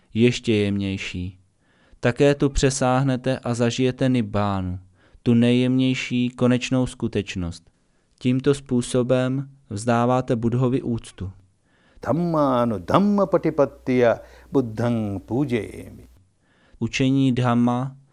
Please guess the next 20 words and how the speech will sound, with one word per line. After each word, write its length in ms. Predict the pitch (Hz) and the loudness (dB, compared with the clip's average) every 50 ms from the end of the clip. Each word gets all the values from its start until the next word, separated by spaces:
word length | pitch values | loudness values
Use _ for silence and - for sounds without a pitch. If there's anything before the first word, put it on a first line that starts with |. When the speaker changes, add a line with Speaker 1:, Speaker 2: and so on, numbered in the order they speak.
| _ _ _ _ _ _ | _ _ _ _ _ _
Speaker 1:
musí 400 | - 117 120 120 - - 131 131 | 0 0 0 0 0 0 0 0
být 280 | 127 135 135 127 131 - | 2 2 0 -2 -2 -4
pochopeno 600 | - 117 - - 127 123 - 131 127 123 123 120 | -4 -4 -2 -2 -4 -2 0 0 0 0 0 0
velmi 360 | 117 123 117 120 117 120 117 | 0 0 0 2 2 0 0
dobře. 460 | 113 110 101 113 - - 98 90 92 - - _ _ _ _ _ _ _ _ _ _ | 0 -2 -2 -4 -4 -8 -8 -8 -10 -12 -16 _ _ _ _ _ _ _ _ _ _
Úcta 420 | - 120 123 120 - - - 131 | 0 0 0 0 -2 0 0 0
k 160 | 127 - - - | 0 -2 -4 -2
němu, 500 | 120 117 117 117 120 123 127 131 131 - _ _ _ _ _ _ _ _ | 0 0 2 2 0 0 -2 -4 -8 -12 _ _ _ _ _ _ _ _
oddanost 580 | - 120 113 117 135 135 139 139 135 135 - - | 0 0 2 2 2 4 4 2 2 0 -4 -10
k 120 | - - | -8 -2
němu 500 | 123 117 120 120 123 123 127 131 135 - _ _ _ _ _ - | -2 0 2 2 0 0 -2 -4 -8 -12 _ _ _ _ _ -2
by 160 | 110 123 120 | 0 0 0
se 180 | - - 139 | 2 2 2
neměly 420 | 131 131 127 127 131 135 135 139 135 | 2 2 2 2 2 2 2 0 0
stát 340 | 139 - 143 135 135 131 135 | 0 -2 -2 -2 -2 -2 -2
slepou 400 | - 127 120 120 - 131 123 120 | -2 -4 -2 -2 -2 -2 -2 -2
oddaností, 880 | 123 123 113 117 113 107 101 95 95 - - _ - 98 92 90 92 - _ _ _ _ _ _ _ | -2 -4 -4 -2 -2 -2 -2 -4 -6 -8 -12 _ -12 -12 -12 -12 -12 -16 _ _ _ _ _ _ _
jinak 380 | - 107 120 123 127 127 127 - | -2 0 2 2 2 0 -2 -2
to 120 | - 131 | 0 0
nefunguje. 720 | 123 120 113 - - 98 92 90 90 92 92 90 87 92 | 2 2 0 -2 -4 -4 -4 -4 -4 -6 -6 -8 -8 -10